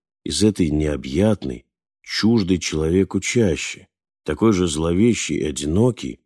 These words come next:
как и бродившие в ней дикие звери, и что то, чему он научился в доме Зоова, было подобно тоненькой свечке, горевшей посреди океана тьмы. За завтраком хлеб, сыр из козьего молока и темное пиво.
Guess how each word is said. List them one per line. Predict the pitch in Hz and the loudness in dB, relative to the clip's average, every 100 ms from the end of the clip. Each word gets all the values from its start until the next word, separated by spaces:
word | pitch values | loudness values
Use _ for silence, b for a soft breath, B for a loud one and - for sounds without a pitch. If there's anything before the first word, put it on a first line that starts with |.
| _ _ - | _ _ -4
как | 113 | 0
и | 131 | 2
бродившие | 107 107 92 117 - 104 | 4 2 4 2 2 2
в | 92 | 4
ней | 95 | 4
дикие | 87 104 101 104 | 4 0 0 -2
звери, | 104 107 95 71 - - _ _ _ _ - | 0 0 2 0 -6 -20 _ _ _ _ 0
и | 98 | 0
что | - - 113 | 2 0 0
то, | - 131 135 95 | 2 4 6 4
чему | - 92 107 | 2 4 4
он | 107 95 | 6 6
научился | 98 90 120 104 - | 4 4 2 2 0
в | 73 | -2
доме | 80 92 82 | 0 2 2
Зоова, | 76 87 127 107 67 58 - _ _ _ - | 0 4 4 4 0 -8 -18 _ _ _ 0
было | 117 131 | 4 4
подобно | 110 117 131 113 98 | 4 2 4 4 4
тоненькой | - 117 104 90 85 | 4 4 4 2 -2
свечке, | - 95 131 120 - 69 | 0 2 4 2 -4 -4
горевшей | 76 78 101 - 80 | -2 0 0 0 -6
посреди | - - 73 71 | -8 -6 -6 -4
океана | 82 73 78 78 73 | -6 -6 -6 -6 -6
тьмы. | 69 - 65 58 _ _ _ _ _ _ _ _ _ _ _ _ _ _ - | -8 -10 -10 -12 _ _ _ _ _ _ _ _ _ _ _ _ _ _ -4
За | 87 | 0
завтраком | 95 127 113 92 - 82 67 - | 4 4 2 -2 0 -2 -2 -10
хлеб, | - 76 90 117 131 - | -8 0 2 2 0 -4
сыр | - 107 127 | 0 2 4
из | 127 - | 2 2
козьего | 120 120 113 110 | 2 4 4 4
молока | 107 104 95 110 | 4 2 0 -2
и | 104 131 | -2 -4
темное | 127 139 139 127 107 | 0 2 4 2 0
пиво. | - 67 64 57 | -2 -6 -6 -8